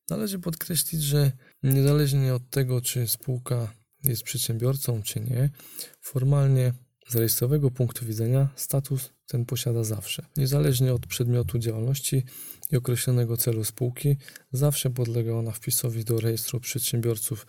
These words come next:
w Krajowym Rejestrze Sądowym. Trzeba zaznaczyć, że w świetle przepisów ustawy Prawo upadłościowe każda spółka z ograniczoną odpowiedzialnością ma zdolność upadłościową. Przede wszystkim przysługuje ona spółkom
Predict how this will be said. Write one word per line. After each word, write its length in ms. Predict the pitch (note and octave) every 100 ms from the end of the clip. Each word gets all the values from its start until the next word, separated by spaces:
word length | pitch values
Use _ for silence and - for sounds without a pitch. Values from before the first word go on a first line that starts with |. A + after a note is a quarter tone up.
| _
w 100 | -
Krajowym 460 | B2+ B2 A2+ A2+ A2
Rejestrze 420 | A2 G#2+ - A2+
Sądowym. 600 | - A2 G#2 G#2 D3 D#3+ -
Trzeba 520 | - - C#3 C3 B2+
zaznaczyć, 640 | A#2+ A#2 B2 B2 - B2 - _
że 380 | A2 A#2 A2+ A2 - _
w 60 | -
świetle 520 | - B2+ B2+ A#2+ A#2 - _ _
przepisów 640 | - - A#2+ B2+ - A#2+ - -
ustawy 540 | - - B2+ A2+ A2 - _
Prawo 300 | - B2 A#2 A#2
upadłościowe 880 | A#2+ A#2 A2 G#2+ - A2+ G#2+ D3+ D#3+ -
każda 360 | C#3+ B2+ B2+
spółka 600 | B2 - A#2+ A#2+ A#2 A2+
z 80 | A2
ograniczoną 480 | A2+ A2+ A2 B2+ A#2
odpowiedzialnością 800 | G#2+ A#2 A2 A2 B2+ - C3+ B2+ - _ B2+
ma 200 | B2+ B2
zdolność 540 | A#2+ A#2+ A#2 A2 -
upadłościową. 720 | A#2+ A2+ A2 G#2+ - B2 C#3 A#2+ _ _ _ _
Przede 260 | - D3 C#3
wszystkim 500 | - C3 - B2 A#2+
przysługuje 540 | - C3 C#3 C3+ B2
ona 140 | A#2
spółkom 500 | A#2 - B2 B2 A2+